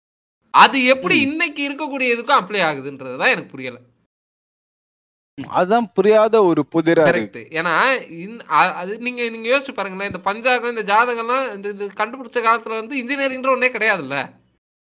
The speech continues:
Speaker 1: ஆனா,
Speaker 2: ம்,
Speaker 1: இன்னைக்கு
Speaker 2: கண்டிப்பா.
Speaker 1: ஜோசியக்காரன்ட்ட போனா, பையனுக்கு இன்ஜினியரிங்ல நல்ல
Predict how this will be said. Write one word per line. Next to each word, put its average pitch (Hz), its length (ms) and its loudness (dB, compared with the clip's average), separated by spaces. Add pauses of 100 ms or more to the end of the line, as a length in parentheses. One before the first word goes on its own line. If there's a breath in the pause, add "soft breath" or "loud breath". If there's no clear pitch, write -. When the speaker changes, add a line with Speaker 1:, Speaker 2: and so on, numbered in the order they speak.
(440)
Speaker 1:
ஆனா, 233 260 6
Speaker 2:
ம், 294 40 4
Speaker 1:
இன்னைக்கு 277 340 0
Speaker 2:
கண்டிப்பா. 269 220 4
Speaker 1:
ஜோசியக்காரன்ட்ட 233 420 -2
போனா, 254 240 -2
பையனுக்கு 247 360 -2
இன்ஜினியரிங்ல 226 540 -6
நல்ல 196 240 -6